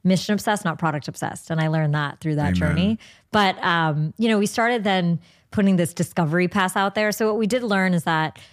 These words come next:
Speaker 1: you know, we started finally actually going and talking to a lot of the studio owners and talking to customers. I think one of the things that happens in tech sometimes is you sit behind the tech,
Speaker 2: Mm-hmm.
Speaker 1: that you,
Speaker 2: Oh,
Speaker 1: you
Speaker 2: yeah.
Speaker 1: don't, like, go and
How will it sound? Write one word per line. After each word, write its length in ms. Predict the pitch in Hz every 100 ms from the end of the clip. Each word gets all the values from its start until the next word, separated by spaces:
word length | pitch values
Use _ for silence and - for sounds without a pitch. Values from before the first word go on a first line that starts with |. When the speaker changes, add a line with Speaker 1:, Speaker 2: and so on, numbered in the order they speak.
| _ _ -
Speaker 1:
you 80 |
know, 120 | 190 151
we 160 | 175
started 280 | 170 247 240
finally 400 | 240 208 202 190
actually 360 | 165 160 - 160
going 280 | 180 185
and 80 | 165
talking 340 | 160 160 - 170
to 40 |
a 60 | 165
lot 160 | 160
of 60 | 156
the 20 |
studio 300 | - 262 247
owners 200 | 220 196
and 80 | 175
talking 300 | 180 165 165
to 60 | 160
customers. 480 | 175 170 202 220
I 80 | 220
think 180 | 220 214 -
one 220 | 208 226
of 60 | 247
the 80 | 233
things 220 | 226 202
that 160 | 185 180
happens 580 | 175 - 180 180 180 - - _ _ -
in 160 | 190 175
tech 260 | 190 165
sometimes 500 | - 220 240 240 247
is 140 | 190 160
you 120 | 185
sit 260 | - 208
behind 280 | - 185 180
the 60 | 196
tech, 400 | - 269 - - _
Speaker 2:
Mm-hmm. 300 | 123 127 120 - _
Speaker 1:
that 160 | 202 -
you, 240 | 202 196 175 - -
Speaker 2:
Oh, 360 | 202 202 185
Speaker 1:
you 160 | 185 196
Speaker 2:
yeah. 120 | 202
Speaker 1:
don't, 320 | - 226 226
like, 200 | 220 185
go 240 | 175 190 196
and 320 | 180 170 156